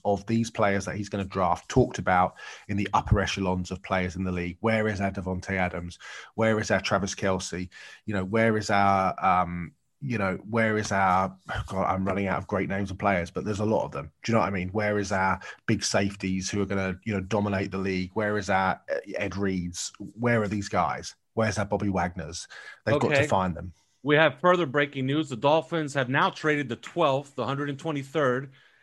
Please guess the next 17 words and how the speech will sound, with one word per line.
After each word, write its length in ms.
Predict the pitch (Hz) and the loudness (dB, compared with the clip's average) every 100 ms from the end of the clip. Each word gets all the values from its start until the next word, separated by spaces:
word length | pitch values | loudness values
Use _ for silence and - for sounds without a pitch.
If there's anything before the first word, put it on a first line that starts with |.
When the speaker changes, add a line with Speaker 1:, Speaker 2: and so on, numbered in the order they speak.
| _ | _
Speaker 2:
and 160 | 139 127 | 0 0
a 40 | |
future 320 | 120 185 185 160 | 0 -4 -2 -2
first 280 | 165 147 | 0 0
round 160 | 156 131 | 0 0
pick 160 | 156 135 | -2 0
to 80 | |
the 100 | 127 147 | -2 2
Eagles 320 | 175 147 131 127 | 0 2 0 0
for 140 | 135 | -4
the 100 | 113 | -4
sixth 480 | - 170 175 - - | -2 -2 -2 -6 -14
and 120 | - | -6
the 60 | 127 | -4
hundred 240 | 143 147 | -2 -2
and 100 | 143 | -4
fifty-sixth 680 | 135 151 131 - 151 110 - | -6 -8 -8 -6 -6 -6 -14